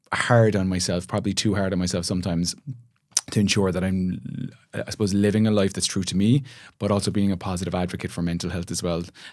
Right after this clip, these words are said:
that I'm not out speaking about, "This is what you should do," and not doing it. So I'm very conscious of my own decisions to implement these strategies. But do I get things right? Do I have a cheeky chocolate bar here and there? Absolutely. Do I do things that one day I'm like, "I'm not going for a run today"?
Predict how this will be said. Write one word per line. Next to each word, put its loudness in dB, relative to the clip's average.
that -6
I'm 0
not 0
out -4
speaking 0
about, -2
"This -4
is -8
what -6
you -6
should -6
do," -6
and -6
not -10
doing -4
it. -10
So -4
I'm 0
very 2
conscious -4
of -4
my 0
own 0
decisions -2
to -2
implement 2
these 0
strategies. -4
But -20
do -6
I -4
get -12
things -8
right? -12
Do -10
I -6
have -8
a -10
cheeky -8
chocolate -8
bar -4
here -4
and 0
there? -4
Absolutely. -4
Do -2
I 2
do 0
things 0
that -2
one 0
day 0
I'm 0
like, -4
"I'm -6
not -8
going -10
for -8
a -6
run -6
today"? -10